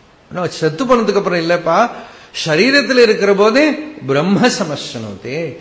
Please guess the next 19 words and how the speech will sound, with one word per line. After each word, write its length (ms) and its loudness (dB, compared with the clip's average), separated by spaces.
அந்த 600 -6
சுவானந்த 760 0
சுகத்தை, 840 -2
ஆத்ம 440 -4
சுகத்தை 760 -4
இவன் 420 -2
அடையறான். 720 -4
அது 480 -4
ஹிருதயத்துல 380 -4
இருக்கு. 300 -6
சரி, 680 -4
அது 100 -8
எப்படி 260 -4
அடையிறது? 800 -4
ஆத்ம 480 -4
விசாரம்ங்கிறது 880 0
ஒண்ணும் 180 0
கஷ்டம் 380 -4
இல்லை. 180 -4